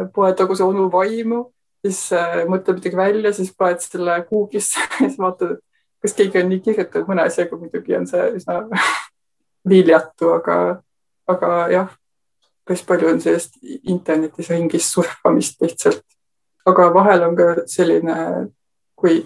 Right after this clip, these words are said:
kui ma tahan nagu mingit aru saada, et kuidas see tekst peaks kõlama, et vahel tuleb otsida,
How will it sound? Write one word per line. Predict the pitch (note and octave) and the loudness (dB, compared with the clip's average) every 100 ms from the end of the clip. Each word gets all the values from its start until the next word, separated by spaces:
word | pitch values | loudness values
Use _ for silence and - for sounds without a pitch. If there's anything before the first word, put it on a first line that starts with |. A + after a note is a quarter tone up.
| - | 0
kui | F3 | 0
ma | E3+ | 2
tahan | F3 E3+ | 0 -2
nagu | E3+ E3+ | -4 -6
mingit | E3+ - - - _ _ _ _ _ - | -4 -4 -4 -8 _ _ _ _ _ 2
aru | F#3 F3 | 4 4
saada, | F3 F3 | 2 2
et | E3 | 0
kuidas | - E3+ F3+ | 2 0 0
see | - | -2
tekst | F3 E3+ - | -2 -2 -4
peaks | D#3 - | -4 0
kõlama, | E3+ D#3+ E3+ E3+ | 2 2 2 -2
et | - | 2
vahel | E3+ E3 | 2 4
tuleb | - - - - | 2 0 -2 -2
otsida, | E3+ - E3 F3 | -2 0 -2 2